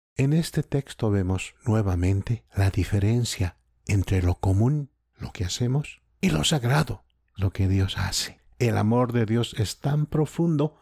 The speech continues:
que ama a todos los individuos de la raza humana, sean malos o buenos, justos o injustos, santos o impíos. Los escritores de la Biblia brindan ilustraciones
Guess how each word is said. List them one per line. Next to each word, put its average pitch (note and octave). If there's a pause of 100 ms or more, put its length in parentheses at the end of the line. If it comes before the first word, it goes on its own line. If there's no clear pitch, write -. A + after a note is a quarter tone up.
que -
ama D#3
a C3
todos F3
los D#3
individuos D3 (160)
de G#2
la F#2
raza F2+
humana, F#2 (340)
sean G#2+
malos A2
o A2+
buenos, A2+
justos C3+ (140)
o C#3+
injustos, C3 (160)
santos D#3 (160)
o A#2
impíos. G2+ (240)
Los G#2
escritores A2
de G#2
la G2+
Biblia A#2+
brindan A#2+ (140)
ilustraciones A#2+